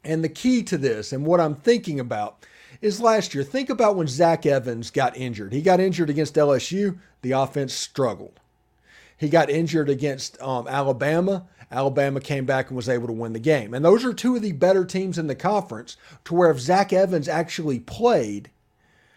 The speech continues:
um, Quinshon Judkins is probably fresher at the end. Ole Miss might win both of those games if Zach Evans plays. Now, it isn't because Zach Evans is the difference maker. It's because of the relief that he gave Quinshon Judkins.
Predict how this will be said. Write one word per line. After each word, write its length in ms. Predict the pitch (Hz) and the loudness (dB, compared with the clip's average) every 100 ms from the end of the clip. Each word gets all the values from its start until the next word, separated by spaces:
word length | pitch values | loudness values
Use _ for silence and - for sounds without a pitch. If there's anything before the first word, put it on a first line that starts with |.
| _ - - | _ -20 -4
um, 240 | 151 151 | 0 0
Quinshon 460 | 135 202 202 202 175 | 0 -2 0 0 0
Judkins 420 | 190 180 180 160 | 2 0 0 -6
is 140 | 156 139 | -8 -8
probably 340 | 156 135 117 | -4 -4 -4
fresher 540 | - - 175 175 180 | -8 0 0 0 -2
at 80 | 170 | -4
the 120 | 165 | -2
end. 120 | 165 160 | -2 0
Ole 80 | |
Miss 240 | 196 208 208 | 2 0 0
might 200 | 180 170 | -4 -2
win 340 | 160 147 120 | -4 -4 -4
both 280 | 107 160 170 170 | 2 4 4 0
of 80 | |
those 260 | 151 143 117 | 2 0 0
games 600 | 139 120 92 - - - _ _ _ _ | -2 -2 -6 -16 -20 -20 _ _ _ _
if 140 | 147 139 | -2 0
Zach 340 | 120 139 123 | 2 2 2
Evans 320 | 135 117 113 | 0 -2 -6
plays. 440 | - 127 101 - - - - | -6 -6 -6 -8 -18 -20 -4
Now, 220 | 170 170 | 2 6
it 60 | 175 | 8
isn't 260 | 208 214 | 6 4
because 300 | 180 - 180 | -2 0 0
Zach 340 | 131 156 156 156 | 2 0 0 2
Evans 400 | 160 160 151 131 | 0 0 -2 -4
is 160 | 135 | -8
the 80 | - | -10
difference 480 | 113 214 226 180 131 | 0 0 2 -2 -6
maker. 400 | 131 117 135 127 - - | -6 -4 -4 -6 -10 -16
It's 180 | - 143 | -8 -6
because 380 | - 156 180 170 | -4 -2 0 -2
of 60 | 151 | -2
the 80 | |
relief 580 | 139 131 139 185 226 180 | -4 -4 -2 0 0 -2
that 160 | 165 123 | -2 -2
he 140 | 139 | -2
gave 500 | 131 139 123 113 107 _ _ _ | 0 2 2 0 -6 _ _ _
Quinshon 420 | - 147 147 117 | -6 -6 -4 -6
Judkins. 560 | 104 147 120 98 - - | 0 0 0 -8 -20 -20